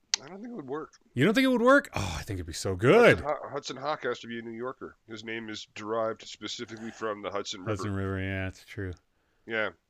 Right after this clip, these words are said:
Speaker 2: Uh.
Speaker 1: No, I, by the way, I loved Hudson Hawk. I, I still think it's a cool movie. I still think it's funny as hell.
Speaker 2: Yeah, Steve,
Speaker 1: And
Speaker 2: Steve
Speaker 1: I'm,
Speaker 2: would agree with you. I wasn't
Speaker 1: it,
Speaker 2: so
Speaker 1: yeah,
Speaker 2: sold on it,
Speaker 1: like,
Speaker 2: but
Speaker 1: one of the
Speaker 2: Steve would
Speaker 1: only,
Speaker 2: agree with you.
Speaker 1: <laughs> one of the only people that does. I think people are like,
Speaker 2: <laughs>
Speaker 1: "You've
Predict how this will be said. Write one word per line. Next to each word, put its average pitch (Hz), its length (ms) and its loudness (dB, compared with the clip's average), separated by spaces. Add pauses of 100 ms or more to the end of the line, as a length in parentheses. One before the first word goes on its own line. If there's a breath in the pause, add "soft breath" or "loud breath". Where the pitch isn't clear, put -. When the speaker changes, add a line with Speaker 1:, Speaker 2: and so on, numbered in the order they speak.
(160)
Speaker 2:
Uh. - 40 -8
Speaker 1:
No, 113 380 0
I, 135 420 4
by 147 100 4
the 180 60 4
way, 160 140 6
I 143 120 6
loved 113 320 0
Hudson 131 220 -6
Hawk. 104 280 -4 (680 soft breath)
I, 117 100 0 (160)
I 113 140 4
still 135 240 2
think 131 240 -4
it's 123 100 -10
a 123 40 -4
cool 127 260 -2
movie. 107 320 -4
I 110 60 0
still 117 180 -6
think 107 140 -6
it's 98 100 -10
funny 107 260 -6
as 104 120 -6
hell. 107 340 -2
Speaker 2:
Yeah, 92 280 4 (140)
Steve, 135 280 8
Speaker 1:
And 123 100 2
Speaker 2:
Steve 127 200 8
Speaker 1:
I'm, 143 60 4
Speaker 2:
would 143 80 6
agree 107 220 6
with 95 100 2
you. 92 140 0
I 123 160 6
wasn't 131 260 6
Speaker 1:
it, 160 60 6
Speaker 2:
so 117 100 2
Speaker 1:
yeah, 147 120 6 (160)
Speaker 2:
sold 92 40 -4
on 92 160 -2
it, 92 100 -4
Speaker 1:
like, - 100 4
Speaker 2:
but - 60 0
Speaker 1:
one 160 100 4
of 147 60 -2
the 139 60 0
Speaker 2:
Steve 107 100 2
would 139 100 4
Speaker 1:
only, 78 240 4
Speaker 2:
agree - 40 0
with 85 320 -4
you. - 140 -14
Speaker 1:
<laughs> 139 60 -14
one 285 140 4
of 185 60 -6
the 170 160 -2
only 123 300 -2
people 117 340 -6
that 92 160 -10
does. 98 340 -8 (460 loud breath)
I - 60 4
think 131 220 2
people 123 220 -4
are 135 60 4
like, 131 140 4
Speaker 2:
<laughs> - 0 -
Speaker 1:
"You've 135 100 6